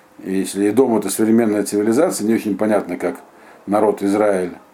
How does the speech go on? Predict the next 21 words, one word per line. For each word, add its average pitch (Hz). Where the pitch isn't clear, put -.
что 104
сможет 104
с -
ней 107
сделать, 156
но 95
здесь 107
говорится, 123
что 123
это 147
будет 143
только 85
произойдёт. 85
Но 107
произойдёт 120
не 123
что-то 208
такое, 139
что 104
его 117
уничтожить, 107